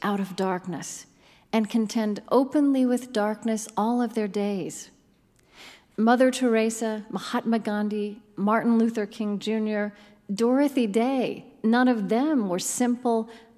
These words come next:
unsullied heroes in a storybook way. They were flawed human beings who wrestled with demons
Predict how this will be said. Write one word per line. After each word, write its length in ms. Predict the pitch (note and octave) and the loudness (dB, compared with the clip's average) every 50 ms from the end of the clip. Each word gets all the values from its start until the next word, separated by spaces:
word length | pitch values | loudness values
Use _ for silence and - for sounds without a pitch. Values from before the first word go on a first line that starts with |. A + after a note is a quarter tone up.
| _ - | _ -2
unsullied 720 | A#3+ A#3+ B3 B3+ B3+ B3+ - B3+ A3+ A3 G#3+ G#3 G#3 G3 | 0 2 4 4 2 2 0 0 0 0 0 0 0 -2
heroes 540 | G3 - A#3 A3+ A3 A3 G#3+ G#3+ G#3 G#3 G3+ | -2 -2 0 0 2 2 2 0 0 0 0
in 100 | A3 G3+ | -2 -2
a 40 | G#3 | 0
storybook 840 | G3+ - - - - G#3 G3+ G#3 G#3+ G#3+ G#3 G3+ - C#3+ - - - | -2 -2 -4 -4 -4 -4 -2 -2 0 -2 -2 -4 -6 -8 -10 -8 -6
way. 340 | F3 F3+ E3+ E3 D#3 D#3+ - - _ _ _ _ _ _ _ _ _ _ _ _ _ - - - - _ _ _ - | -4 -4 -4 -4 -6 -10 -14 -18 _ _ _ _ _ _ _ _ _ _ _ _ _ -20 -20 -20 -20 _ _ _ -4
They 260 | G3 G#3 B3 B3+ C4+ | 2 4 6 6 6
were 180 | C4 A#3 F3+ | 6 4 2
flawed 680 | F3+ - - - - G#3 G#3 G#3+ A3 A3+ A#3+ B3 B3 B3+ | 0 -2 -6 -6 -2 2 4 4 4 4 4 2 0 0
human 440 | B3+ B3+ - A#3+ A3 G#3 G#3 G3 F#3+ | -2 -2 -2 0 0 0 0 0 0
beings 640 | E3+ F#3+ F#3 F#3 F#3 F3+ E3 E3 D#3+ - - - - _ _ _ - _ _ | 0 0 -2 -2 -2 -4 -4 -6 -8 -10 -12 -16 -18 _ _ _ -20 _ _
who 140 | - - G3+ | -6 -4 -4
wrestled 580 | F#3+ F3+ G3+ G#3+ A#3+ A#3 - B3+ A#3 A3+ A3 - | -2 0 0 0 0 0 0 2 2 2 0 0
with 240 | G#3 F#3+ - - - | -4 -6 -6 -4 0
demons 520 | A#3 A#3 A#3 A3+ A3+ A3+ G#3+ G#3+ G3+ - | 2 4 4 4 4 4 2 0 -2 -4